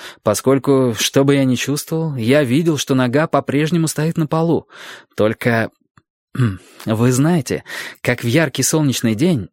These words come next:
закрыв глаза, можно увидеть то, на что вы перед этим смотрели.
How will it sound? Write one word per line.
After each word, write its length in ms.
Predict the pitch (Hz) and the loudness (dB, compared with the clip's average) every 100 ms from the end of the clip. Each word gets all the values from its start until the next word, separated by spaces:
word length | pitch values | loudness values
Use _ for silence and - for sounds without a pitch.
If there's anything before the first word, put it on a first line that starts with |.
| - | 0
закрыв 460 | 143 143 156 156 | 2 2 2 0
глаза, 380 | 127 135 139 190 | 2 0 2 0
можно 360 | 160 175 165 156 | 2 2 2 2
увидеть 440 | 143 160 131 - | 2 0 0 -2
то, 220 | 175 185 | 0 2
на 240 | 131 120 120 | 2 0 0
что 300 | - 170 165 | -2 0 2
вы 140 | 151 | 0
перед 260 | 139 139 139 | 2 2 2
этим 220 | 147 147 | 0 -2
смотрели. 580 | - 175 - 143 90 | -2 -2 0 -2 -2